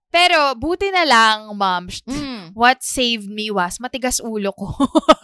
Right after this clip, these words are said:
Speaker 2: Yeah. <laughs>
Speaker 1: Matigas ulo ko. So, kasi, kaya matigas ulo ko kasi marami naman ako nakikita na gumagawa ng mga contrary to the limitations that are being put on me.
Speaker 2: Mm.
Speaker 1: So, may mga role models na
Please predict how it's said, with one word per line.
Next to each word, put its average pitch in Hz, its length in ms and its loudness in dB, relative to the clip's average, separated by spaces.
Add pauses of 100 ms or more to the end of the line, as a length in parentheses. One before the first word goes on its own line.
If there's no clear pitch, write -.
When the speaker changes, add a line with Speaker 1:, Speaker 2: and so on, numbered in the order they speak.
(180)
Speaker 2:
Yeah. 208 440 2 (720)
<laughs> 440 680 -6
Speaker 1:
Matigas 269 440 -2
ulo 240 360 -2
ko. 190 260 0
So, 277 380 4 (420)
kasi, 269 500 2
kaya 427 220 0
matigas 403 300 -2
ulo 285 240 4
ko - 40 -4
kasi 294 200 -4
marami 330 360 0
naman 330 160 -6
ako 330 140 -6
nakikita 226 600 -6
na 226 240 -6 (280)
gumagawa 240 1040 2 (540)
ng 247 340 -4
mga 247 380 -2
contrary 220 840 0
to 285 140 -2
the 277 120 2
limitations 226 840 -4
that 247 120 -8
are 254 160 -2
being 196 360 -10
put 190 320 -8
on 156 220 -12
me. 151 260 -20
Speaker 2:
Mm. 220 640 -10
Speaker 1:
So, 214 140 -2
may 277 140 -4
mga 269 280 0
role 226 260 0
models 196 580 2
na 190 300 0